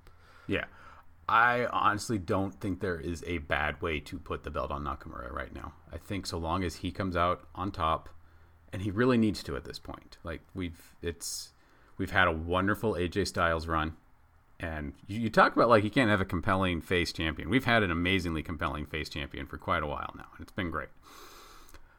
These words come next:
Um, but it's time for something new. It's, it, it's Shinsuke's time to shine, and, uh, I don't care how many times, I don't care how many nut shots have to happen. He needs to walk out of here with that belt.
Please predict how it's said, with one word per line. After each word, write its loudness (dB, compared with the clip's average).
Um, 4
but 4
it's 0
time 4
for -4
something 2
new. 2
It's, -16
it, -6
it's -8
Shinsuke's 0
time 4
to 0
shine, 2
and, -2
uh, 0
I 6
don't 6
care 2
how 4
many 2
times, 2
I 10
don't 12
care 10
how 10
many 8
nut 4
shots 4
have 0
to -4
happen. 2
He 0
needs -2
to -6
walk 0
out 4
of -6
here -2
with -6
that -2
belt. 0